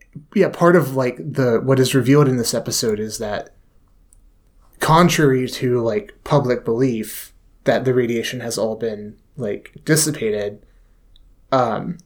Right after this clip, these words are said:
there is in fact, like, residual radiation in these, like, spaces, um, where, like,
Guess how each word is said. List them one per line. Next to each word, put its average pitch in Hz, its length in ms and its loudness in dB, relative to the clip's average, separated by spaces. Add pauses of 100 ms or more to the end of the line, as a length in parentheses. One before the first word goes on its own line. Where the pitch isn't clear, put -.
(100)
there 143 180 4
is 147 260 4
in 139 120 0
fact, 113 460 -8
like, 107 380 -8 (500)
residual 131 540 2
radiation 107 720 -6 (240)
in 143 180 4
these, 131 280 2
like, 117 200 -2
spaces, - 680 -6 (640)
um, 120 460 0 (180)
where, 135 440 4
like, 117 400 -6